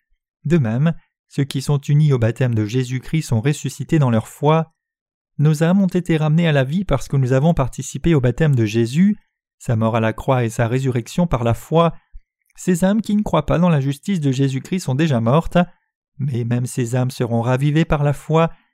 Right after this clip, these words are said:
si elles s'unissent au baptême de notre Seigneur. De quoi l'âme d'un juste a-t-elle besoin pour se soutenir ?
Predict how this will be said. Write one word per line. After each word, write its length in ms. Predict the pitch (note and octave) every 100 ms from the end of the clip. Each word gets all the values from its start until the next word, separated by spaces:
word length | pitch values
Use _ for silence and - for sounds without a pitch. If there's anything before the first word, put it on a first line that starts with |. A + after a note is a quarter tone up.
| _ -
si 180 | -
elles 120 | E3+ E3+
s'unissent 340 | F3+ A3 - D#3
au 80 |
baptême 340 | D3 C#3 C#3+ C3+
de 80 | C3
notre 300 | C3 - C#3
Seigneur. 720 | C#3+ C3 C3 A#2+ A2 A2+ G2+ _ _ _ _ _ _ _ _ _ _ B2+
De 180 | G#2+ A2
quoi 240 | B2 G#2
l'âme 200 | G#2+ A2
d'un 180 | A2+ A2
juste 280 | C3+ E3 C#3+
a-t-elle 240 | C#3 C#3
besoin 320 | C3+ C3+ D#3
pour 220 | D3+ C#3
se 100 | -
soutenir ? 680 | C3+ D3 D3+ D3 F3+ F#3+ E3